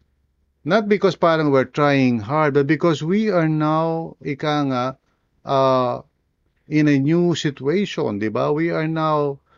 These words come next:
free from the power of sin. So now we have a choice to make. Sabi niya, "Offer yung mga members of your body, no? The parts of your body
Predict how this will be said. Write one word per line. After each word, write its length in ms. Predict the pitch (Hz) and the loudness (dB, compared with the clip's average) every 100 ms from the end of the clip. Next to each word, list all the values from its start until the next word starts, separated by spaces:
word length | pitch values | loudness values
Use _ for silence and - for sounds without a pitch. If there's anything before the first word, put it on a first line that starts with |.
| _ | _
free 500 | - - 202 226 156 | -8 0 2 2 -2
from 240 | 107 131 127 | -2 -2 -2
the 80 | |
power 480 | 131 - 165 165 160 | -2 0 0 0 -2
of 80 | 147 | -4
sin. 400 | - - 202 160 | -4 0 0 0
So 160 | 160 156 | -4 -4
now 320 | 165 196 185 | -2 -2 -2
we 300 | 170 175 156 | 0 -2 0
have 240 | 165 156 _ _ - _ | 0 -2 _ _ -20 _
a 80 | 147 | -8
choice 480 | 135 - 185 185 - - | -4 0 2 2 0 -4
to 80 | 165 | -4
make. 320 | 185 170 - _ _ _ _ _ _ _ _ _ | -4 -6 -8 _ _ _ _ _ _ _ _ _
Sabi 320 | 139 139 151 | -2 0 0
niya, 160 | 151 | 0
"Offer 720 | 165 196 220 - 165 117 101 - 117 | 2 2 2 2 2 2 -2 -12 -12
yung 320 | 135 151 147 | -4 -2 0
mga 560 | 143 143 147 139 135 123 | 0 0 2 2 0 -2
members 560 | 143 151 151 143 139 - | -2 0 0 2 0 0
of 240 | 139 120 | -2 0
your 240 | 131 120 | 0 0
body, 480 | 120 135 156 123 107 | -2 -2 -2 -6 -6
no? 240 | 127 160 170 _ _ _ _ _ | -8 -8 -10 _ _ _ _ _
The 160 | 120 117 | -4 -2
parts 320 | 143 147 147 | 2 2 2
of 160 | 139 131 | 0 0
your 160 | 123 | 0
body 480 | 120 139 139 120 107 | 0 0 0 -4 -8